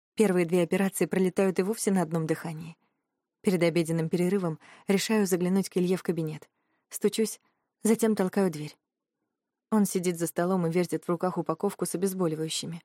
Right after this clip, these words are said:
Увидев меня, быстро убирает пачку в стол.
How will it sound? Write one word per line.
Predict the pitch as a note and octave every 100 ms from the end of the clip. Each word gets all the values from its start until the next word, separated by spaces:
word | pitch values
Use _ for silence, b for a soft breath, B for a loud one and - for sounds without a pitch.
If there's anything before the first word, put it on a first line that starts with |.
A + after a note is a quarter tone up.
| _ _ _ _ _ -
Увидев | A3 F#3 D#3+ E3
меня, | E3+ F3 D#3+ _ _ _ _ _
быстро | G#3+ A3 - F3+
убирает | D#3+ F3+ E3+
пачку | - D#3+ -
в | -
стол. | -